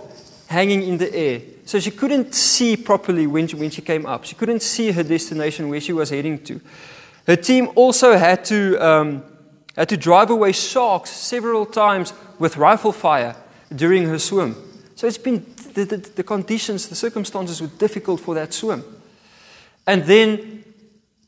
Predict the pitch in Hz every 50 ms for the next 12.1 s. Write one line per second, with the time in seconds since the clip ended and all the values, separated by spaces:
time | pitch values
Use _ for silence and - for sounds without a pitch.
0 | _ _ _ _ _ _ _ _ _ _ _ - - - - 262 247 - - -
1 | - - 240 240 233 226 226 214 202 - - - - 202 208 214 220 220 220 202
2 | 196 - 214 208 196 - - 214 185 190 196 185 175 - - - - - - -
3 | - 196 196 190 202 196 175 185 175 - - - - - - - - - - -
4 | 220 220 220 208 208 196 156 135 - 180 185 180 - - 190 180 180 180 - -
5 | - - - - - - 262 247 - 254 226 - - 180 202 214 208 196 185 185
6 | 196 208 202 190 - 196 175 165 165 165 - - - - - _ - - - 185
7 | 170 185 180 175 175 143 127 - - - - - - - - - - 190 - 214
8 | 196 170 175 175 - - 208 208 175 175 185 185 180 175 170 160 147 131 123 117
9 | 120 - - - 170 170 170 - 240 233 233 233 - - 180 185 180 175 - 170
10 | 160 165 160 160 - - - - _ - - 196 214 226 208 196 - 202 190 196
11 | - 208 214 220 208 175 185 175 180 - 202 196 190 185 - - 226 220 214 208
12 | 175 151